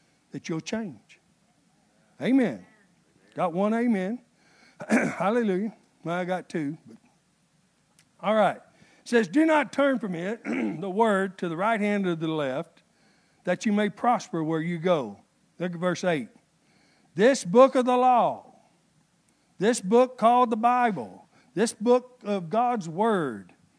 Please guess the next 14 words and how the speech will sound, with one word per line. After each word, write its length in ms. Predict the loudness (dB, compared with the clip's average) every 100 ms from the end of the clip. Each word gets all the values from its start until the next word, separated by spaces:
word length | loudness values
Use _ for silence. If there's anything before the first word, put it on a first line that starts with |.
| _ _ -14
"shall 320 | -4 -2 0
not 340 | 0 -2 -2
depart 520 | -6 -4 -2 -2 -2
from 180 | -4 0
your 140 | 0 0
mouth, 640 | 0 0 -2 -8 _ _ _ _ _ _ _ _ _
but 220 | -6 -4
you 120 | -4 -4
shall" 300 | -2 -2 0
what? 360 | 0 0 -2 -10 _ _ _ _ _ _
"Meditate 840 | -8 -2 0 2 0 0 0 0 -2
in 240 | -2 -4
it 160 | -6 -12 _ _ -12
day 600 | -2 0 2 0 0 -4